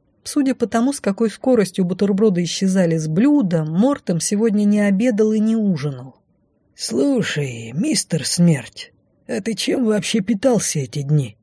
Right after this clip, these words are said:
Подперев кулаком подбородок, поинтересовался сердобольный домовой. Он вообще злиться долго не умел. Со мной это было просто бессмысленно, так что нервы у Василия Васильевича были как стальные канаты.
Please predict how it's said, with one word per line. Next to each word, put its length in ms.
Подперев 520
кулаком 480
подбородок, 600
поинтересовался 840
сердобольный 640
домовой. 580
Он 220
вообще 460
злиться 380
долго 320
не 140
умел. 440
Со 180
мной 160
это 140
было 160
просто 320
бессмысленно, 800
так 180
что 240
нервы 460
у 80
Василия 380
Васильевича 600
были 340
как 220
стальные 560
канаты. 680